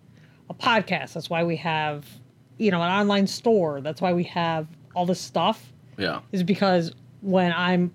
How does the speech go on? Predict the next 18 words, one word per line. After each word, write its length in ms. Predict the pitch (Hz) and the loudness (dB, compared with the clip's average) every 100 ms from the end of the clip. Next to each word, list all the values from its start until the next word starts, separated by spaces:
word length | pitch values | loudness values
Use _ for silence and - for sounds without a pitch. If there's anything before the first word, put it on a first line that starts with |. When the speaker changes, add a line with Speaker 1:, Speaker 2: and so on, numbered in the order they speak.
| - | -4
Speaker 1:
not 320 | 190 185 170 | 0 0 0
feeling 300 | - 185 196 | 0 2 4
great, 380 | 202 240 240 - - - | 4 2 2 -2 -12 -4
I 100 | 185 | -2
just 160 | 180 | -2
create. 500 | - 185 180 185 170 - - - - _ - - | -4 0 2 2 0 -8 -20 -20 -20 _ -18 0
And 100 | 202 | 4
when 100 | 202 | 4
I'm 80 | 180 | 2
feeling 280 | 254 302 202 | 2 4 4
great, 300 | 185 175 - - - - | 4 2 -4 -16 -14 0
I'm 80 | 180 | 0
not 160 | 165 - - | 0 -6 -6
creative 300 | - 170 147 | 0 0 0
at 60 | |
all. 160 | 139 - - | -6 -6 -8
<laughs> 100 | - 311 233 | 2 4 6
Like, 480 | 254 226 220 - | 6 6 4 0